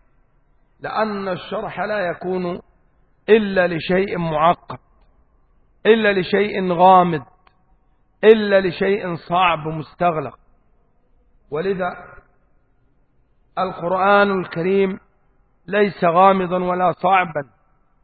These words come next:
ولا مستغلقا. قال تعالى: "إنا نحن يسرنا القرآن للذكر"، أو "ولقد يسرنا القرآن للذكر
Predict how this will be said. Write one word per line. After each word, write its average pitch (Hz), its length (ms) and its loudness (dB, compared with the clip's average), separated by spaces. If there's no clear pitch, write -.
ولا 185 300 4
مستغلقا. 175 840 -4
قال 196 380 -2
تعالى: 185 540 -6
"إنا 185 680 -6
نحن 170 520 -10
يسرنا 180 720 -6
القرآن 165 640 -10
للذكر"، 156 720 -10
أو 165 180 -2
"ولقد 170 420 -2
يسرنا 170 640 -8
القرآن 160 500 -8
للذكر 139 600 -12